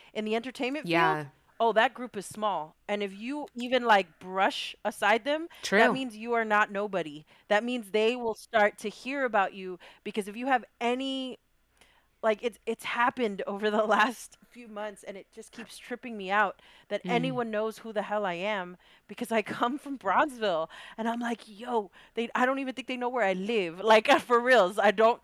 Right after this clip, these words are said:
Speaker 1: think anyone figured out where I live, but they know who I am. And that's just, like, one tiny step to them
Speaker 2: Yeah.
Speaker 1: knowing where I'm from. And to me, that's so important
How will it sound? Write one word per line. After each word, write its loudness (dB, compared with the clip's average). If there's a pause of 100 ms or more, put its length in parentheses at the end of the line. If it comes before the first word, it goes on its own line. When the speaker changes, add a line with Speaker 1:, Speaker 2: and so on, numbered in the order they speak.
(100)
Speaker 1:
think -6
anyone -2 (280)
figured 4
out 6
where 4
I 4
live, 0
but -6
they -2
know -6
who -14 (100)
I 4
am. -6 (480)
And 2
that's 4
just, -6
like, -2
one -4
tiny -4
step -2
to -10
them 0
Speaker 2:
Yeah. 2
Speaker 1:
knowing -6
where -4
I'm -6
from. -4 (400)
And -4
to -8
me, -4
that's -2
so -6
important -8